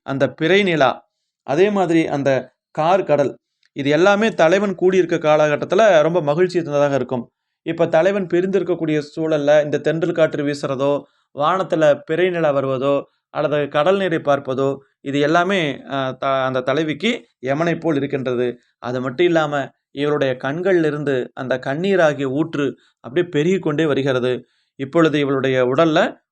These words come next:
உயிர் இல்ல, உடம்பு மட்டும்தான் இருக்கிறது. என்ன செய்வது அப்படின்னு சொல்லி ஒரு செவிலித்தாய் வருந்தக்கூடிய வகையில இந்த பாடல், ஆ, அமைஞ்சிருக்கு.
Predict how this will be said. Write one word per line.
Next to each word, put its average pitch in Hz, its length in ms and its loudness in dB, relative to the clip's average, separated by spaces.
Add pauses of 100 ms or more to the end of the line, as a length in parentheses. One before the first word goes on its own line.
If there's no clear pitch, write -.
(120)
உயிர் 175 340 0
இல்ல, 131 580 -2
உடம்பு 175 360 2
மட்டும்தான் 165 480 0
இருக்கிறது. 123 720 -2
என்ன 165 280 -2
செய்வது 131 560 -2 (100)
அப்படின்னு 143 240 -4
சொல்லி 151 520 -4 (1000)
ஒரு 135 400 -2 (360)
செவிலித்தாய் 160 600 2 (340)
வருந்தக்கூடிய 147 540 0
வகையில 131 520 -2 (100)
இந்த 127 220 -2
பாடல், 135 520 0 (100)
ஆ, 127 260 -4
அமைஞ்சிருக்கு. 123 560 -2